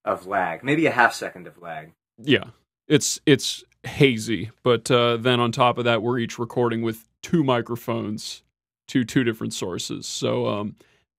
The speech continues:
Speaker 2: this, this podcast is getting to you.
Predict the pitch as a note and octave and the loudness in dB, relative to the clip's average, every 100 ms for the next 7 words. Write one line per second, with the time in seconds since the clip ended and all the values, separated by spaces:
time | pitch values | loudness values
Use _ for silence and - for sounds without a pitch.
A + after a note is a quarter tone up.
0 | _ _ A#2+ D3+ - - - _ B2+ G3 | _ _ 6 6 6 -4 -8 _ 2 4
1 | - G3+ E3+ F3 D#3 C3+ A#2 C3 A#2 G#2+ | 4 0 4 2 2 -4 4 4 4 -4
2 | A2+ - - - | -8 -10 -12 -16